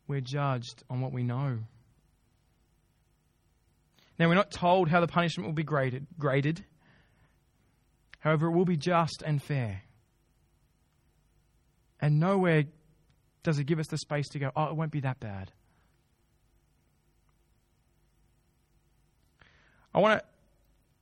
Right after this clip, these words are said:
look for a moment on the issue of justice and fairness, 'cause I think that's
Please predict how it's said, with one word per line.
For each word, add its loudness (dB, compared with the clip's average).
look 4
for 0
a 4
moment 2
on 2
the 0
issue 0
of 2
justice -2
and -8
fairness, -4
'cause -2
I 6
think 6
that's 2